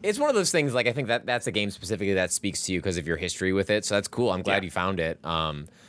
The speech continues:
Speaker 1: uh, speaking of history games, what are your thoughts on GoldenEye?
Speaker 2: Oh, yeah, that's coming to, um, Switch, the Nintendo Switch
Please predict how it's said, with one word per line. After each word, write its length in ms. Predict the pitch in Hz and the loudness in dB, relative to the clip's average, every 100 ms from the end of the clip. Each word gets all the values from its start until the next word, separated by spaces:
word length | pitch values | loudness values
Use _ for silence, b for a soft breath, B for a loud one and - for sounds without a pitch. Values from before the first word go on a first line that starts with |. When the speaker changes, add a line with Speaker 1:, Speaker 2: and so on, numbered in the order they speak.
| b b b b - | b b b b 0
Speaker 1:
uh, 340 | 110 104 98 | 2 2 2
speaking 420 | - 175 180 180 | 0 0 0 0
of 80 | 110 | 0
history 400 | 131 151 - 95 | 0 0 0 0
games, 540 | 87 85 85 82 - - | 0 0 0 -2 -4 -4
what 240 | 104 156 247 | 0 2 2
are 40 | |
your 100 | 208 | 0
thoughts 280 | - 131 120 | 2 2 2
on 140 | 95 | -2
GoldenEye? 560 | 78 95 123 73 65 - - _ _ _ _ - _ _ B B B | 2 2 2 0 -4 -10 -20 _ _ _ _ -20 _ _ B B B
Speaker 2:
Oh, 100 | 196 | 2
yeah, 240 | 196 240 311 | 4 2 4
that's 180 | 247 | 0
coming 500 | - 269 269 262 247 175 | 2 2 4 4 0 -4
to, 640 | - 196 190 185 185 180 | 0 2 4 4 4 4
um, 680 | 160 160 156 156 151 151 151 - - | 4 4 2 2 0 -2 -6 -12 -14
Switch, 720 | - - 170 202 226 - - | -10 -6 4 4 4 -2 -4
the 320 | 180 170 170 | 0 2 4
Nintendo 640 | 160 156 190 175 165 160 151 | 4 2 4 6 8 6 4
Switch 360 | - 165 165 | 0 0 0